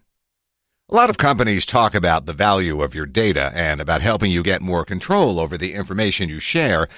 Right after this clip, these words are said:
but Toronto-based Delphia is unique in aiming to build a viable, sustainable, and scalable way to take a person's data and turn that into real monetary gain.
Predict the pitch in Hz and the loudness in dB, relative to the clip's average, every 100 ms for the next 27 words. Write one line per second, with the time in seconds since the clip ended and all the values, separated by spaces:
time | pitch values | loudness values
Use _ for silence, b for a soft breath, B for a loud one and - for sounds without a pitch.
0 | B - 120 - 127 160 208 180 120 110 | B 0 0 2 2 4 4 2 2 2
1 | 73 120 175 110 87 80 b - 117 92 | 2 2 2 2 0 -2 b -2 0 4
2 | 117 135 208 196 - 107 101 135 175 131 | 4 4 4 2 0 -2 0 2 2 2
3 | 120 101 101 175 170 156 202 170 214 160 | 2 0 2 4 4 2 0 2 2 2
4 | 165 156 - - 110 - 139 147 123 - | 4 2 2 -2 -2 -2 -2 -2 -2 -4
5 | 101 98 - 165 190 185 104 85 80 78 | -4 -4 -4 0 2 2 0 -2 -2 -4
6 | 80 b b 107 - 185 214 143 117 117 | -6 b b -2 0 2 2 2 2 0
7 | 95 - 80 76 92 B B 98 104 - | -2 -2 -2 0 -2 B B -2 0 2
8 | 208 196 92 92 104 107 104 98 147 180 | 2 4 2 2 0 2 2 4 4 4
9 | 107 123 165 110 95 101 104 165 107 65 | 2 2 2 0 2 2 2 2 0 -2